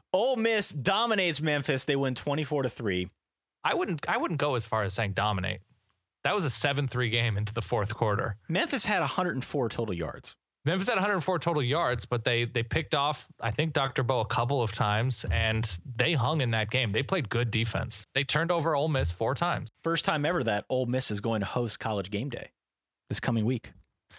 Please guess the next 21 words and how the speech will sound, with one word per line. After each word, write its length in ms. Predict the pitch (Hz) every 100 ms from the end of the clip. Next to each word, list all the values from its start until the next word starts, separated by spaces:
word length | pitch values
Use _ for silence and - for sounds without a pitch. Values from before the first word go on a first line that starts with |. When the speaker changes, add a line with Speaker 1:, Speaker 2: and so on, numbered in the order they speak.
| - - -
Speaker 2:
I, 140 | - 139
it's 260 | 135 160
gonna 140 | - 143
be 120 | 120
a 40 |
beautiful 400 | 104 107 104 113
episode. 500 | 104 107 - - 117 110 - - _ -
Speaker 1:
There's 180 | 135 147
a 60 |
lot 360 | 139 139 143 143
going 300 | 135 131 135
down. 380 | 123 104 82 80 _ _ _ _ -
A 60 | 139
lot 380 | 131 156 160 151
going 300 | 151 139 127
down. 520 | 123 113 101 95 92 _
Speaker 2:
The 60 | 113
Grove 440 | 127 131 127 117
and 100 | 113
Oxford, 360 | 107 104 - 113
yeah. 200 | 107